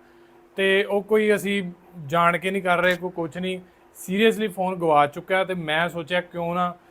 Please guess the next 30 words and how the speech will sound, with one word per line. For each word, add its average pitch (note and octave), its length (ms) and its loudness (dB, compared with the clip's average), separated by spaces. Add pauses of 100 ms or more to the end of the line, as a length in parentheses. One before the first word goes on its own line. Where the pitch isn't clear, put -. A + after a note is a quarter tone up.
(260)
ਨਾਲੇ D#3+ 240 2
ਫੋਨ E3 340 -4
ਲੱਭਿਆ F3 280 0
ਜਾਵੇ E3 400 2 (240)
ਤੇ D3+ 340 0 (100)
ਚੈਲੰਜ E3 460 0
ਮੈਂ E3+ 200 -2
ਲਿਆ D3 340 -2 (400)
ਮਨਪ੍ਰੀਤ D3+ 400 -4
ਵੱਲੋਂ D#3+ 340 -4
ਵੀ D#3+ 240 -4
ਮੈਂ D#3+ 140 -6
ਫੋਨ D3 320 -6
ਲੱਭ D3 200 0
ਕੇ E3 120 -4
ਦੇਣਾ C#3 300 -6
ਉਹਨੂੰ। D#3+ 200 -10 (400)
ਤੇ - 160 -10
ਇਹ G#3 140 0
ਨਹੀਂ A3+ 100 -2
ਪਤਾ G#3 200 0
ਹੁਣ G#3 140 -2
ਭਾਈ F#3+ 180 0
ਫੋਨ F#3 320 -4
ਕਿੱਥੇ F3+ 340 -6
ਆ, F#3 80 2
ਸਹੁੰ F3+ 400 -6
ਲੱਗੇ, F3 320 -6 (460)
ਠੀਕ D#3+ 180 -8
ਹੈ। F#3 180 -4